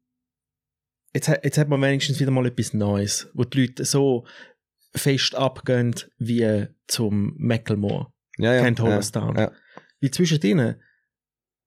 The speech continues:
Speaker 1: Also gut, ich spiele keinen neuen Hip-Hop, gell? Das musst du eben sehen. Darum komme ich nicht an das Level vom Durchdrehen,
Speaker 2: Ja.
Speaker 1: wo die Tracks manchmal haben.
Speaker 2: Das sind dann die trappigen
Speaker 1: Genau.
Speaker 2: Sachen, die du ansprichst und so.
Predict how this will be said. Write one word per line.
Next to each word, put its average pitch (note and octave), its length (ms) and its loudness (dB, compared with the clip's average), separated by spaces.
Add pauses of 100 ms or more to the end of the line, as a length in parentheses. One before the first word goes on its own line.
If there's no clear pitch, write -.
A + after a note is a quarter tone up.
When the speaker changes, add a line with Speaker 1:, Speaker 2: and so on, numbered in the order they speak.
(1040)
Speaker 1:
Also C#3 240 2 (240)
gut, F3 160 2
ich E3+ 160 0
spiele D3+ 180 0
keinen C#3+ 200 2
neuen C3+ 180 2
Hip-Hop, D3+ 340 0
gell? B2+ 200 2
Das A#2+ 220 -2
musst B2+ 160 0
du C3 40 2
eben A2+ 140 -2
sehen. B2+ 460 0
Darum A#2 460 -2
komme C3+ 240 -2
ich A#2+ 100 -2
nicht B2 140 0
an A#2 100 0
das A#2 200 0
Level A#2 440 0 (240)
vom G#2+ 640 -2 (320)
Durchdrehen, A2+ 720 0 (140)
Speaker 2:
Ja. G#2 120 2
Speaker 1:
wo A#2+ 60 4
die B2+ 160 0
Tracks A#2+ 360 -2
manchmal A2+ 380 0
haben. G#2+ 240 0 (440)
Speaker 2:
Das - 160 -4
sind - 140 -4
dann G2+ 100 0
die G2 120 -4
trappigen G#2 760 0
Speaker 1:
Genau. C3+ 300 2
Speaker 2:
Sachen, G2 180 -6
die G2 80 -6
du G2+ 80 0
ansprichst G2 460 -4
und A2+ 100 -4
so. - 100 -10